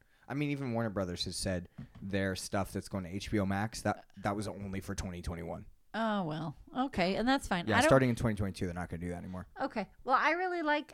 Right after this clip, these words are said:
Speaker 2: I like that, that I can sit in my own home and watch it whenever I want to.
Speaker 1: Exactly.
Speaker 2: Because my life is busy, and I can't always go to the theater, and I wanna sit and watch it on my seventy-inch television.
Speaker 1: Exactly.
Speaker 2: So, okay, I do wanna, I have to ask you a question.
Speaker 1: 'Kay.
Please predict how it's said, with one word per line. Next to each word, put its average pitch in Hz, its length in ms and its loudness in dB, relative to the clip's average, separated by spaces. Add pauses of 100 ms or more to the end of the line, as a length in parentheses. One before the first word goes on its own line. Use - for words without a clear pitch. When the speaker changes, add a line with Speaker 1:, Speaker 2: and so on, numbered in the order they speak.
Speaker 2:
I 262 80 0
like 254 280 -2
that, 247 260 -2
that 220 100 -2
I 202 100 0
can 214 180 -6
sit 226 160 -4
in 226 80 0
my 208 180 0
own 208 140 2
home 240 240 0
and 220 120 0
watch 226 180 0
it - 80 -2
whenever 220 280 0
I 208 100 4
want 247 240 -2
to. - 240 -6
Speaker 1:
Exactly. 101 460 2
Speaker 2:
Because - 200 2
my 254 120 6
life 269 220 4
is 277 120 0
busy, - 380 -2
and 170 260 -6
I 175 120 -2
can't 226 240 0
always 240 240 0
go 240 140 0
to 262 80 0
the 254 140 -2
theater, 254 360 2
and 160 120 -2
I 156 80 0
wanna 175 180 -2
sit 233 220 -2
and 214 100 -4
watch 226 220 0
it 233 80 -2
on 233 100 0
my 220 100 2
seventy-inch 226 640 0
television. 190 520 -2 (140)
Speaker 1:
Exactly. 92 600 -2 (220)
Speaker 2:
So, 190 400 4 (320)
okay, 240 320 6 (120)
I 220 40 2
do 254 240 2
wanna, 285 320 4
I 208 80 2
have 208 340 4
to - 80 2
ask 220 260 2
you 226 80 2
a - 20 -2
question. - 560 -2
Speaker 1:
'Kay. 101 240 6